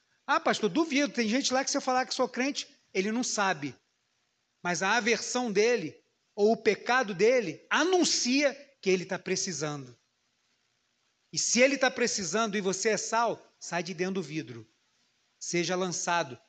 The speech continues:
pra poder abençoar a vida de alguém. Numa olhada, quando você coloca o olho nos vidros, parece tudo igual. Mas quando eles são usados, bastante diferença.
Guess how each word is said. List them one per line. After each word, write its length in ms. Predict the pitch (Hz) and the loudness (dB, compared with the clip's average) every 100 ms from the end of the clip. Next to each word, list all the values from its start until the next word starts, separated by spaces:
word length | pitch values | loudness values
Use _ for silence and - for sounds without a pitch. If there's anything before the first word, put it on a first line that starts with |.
| _ | _
pra 100 | - | -14
poder 260 | 165 165 160 | -8 -4 -4
abençoar 420 | 160 165 160 170 | -2 -4 -2 -2
a 40 | 156 | -2
vida 240 | 156 151 | -2 -4
de 80 | 135 | -4
alguém. 420 | 135 127 127 104 _ _ _ _ _ _ _ _ _ _ _ _ _ _ _ _ _ _ _ _ - _ _ _ - | -6 -8 -14 -16 _ _ _ _ _ _ _ _ _ _ _ _ _ _ _ _ _ _ _ _ -20 _ _ _ -2
Numa 220 | 226 262 | 4 6
olhada, 380 | 226 240 269 262 | 6 4 2 0
quando 180 | 262 | 0
você 220 | 247 247 247 | 0 0 -2
coloca 480 | - 233 254 277 | 0 4 4 4
o 40 | 262 | 4
olho 180 | 262 247 | 4 4
nos 180 | 233 | 2
vidros, 260 | 156 262 214 | 2 0 0
parece 340 | 269 247 - | 2 2 0
tudo 220 | 226 269 285 | -2 -2 -2
igual. 500 | 208 190 180 139 - _ _ - | 2 2 2 -2 -10 _ _ -16
Mas 140 | 139 | -12
quando 180 | - 180 | -8 -4
eles 200 | 180 - | -2 -2
são 160 | 196 185 | -4 -4
usados, 600 | 127 180 196 160 - 196 | -2 0 0 -4 -12 -8
bastante 460 | 165 - 208 202 | -8 -6 -6 -6
diferença. 680 | 175 190 185 143 123 - - | -8 -4 -4 -4 -6 -14 -18